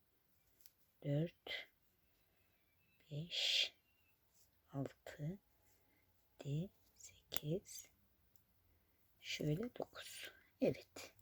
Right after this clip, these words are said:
Aynı örmeye devam edeceğim. Sekiz, e,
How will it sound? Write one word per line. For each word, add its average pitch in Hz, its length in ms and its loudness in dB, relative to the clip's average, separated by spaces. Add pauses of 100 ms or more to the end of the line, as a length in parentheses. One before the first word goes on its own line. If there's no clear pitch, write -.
(1040)
Aynı 247 500 12
örmeye 196 580 12
devam 151 400 12
edeceğim. 160 540 10
Sekiz, 196 520 10 (160)
e, 165 380 12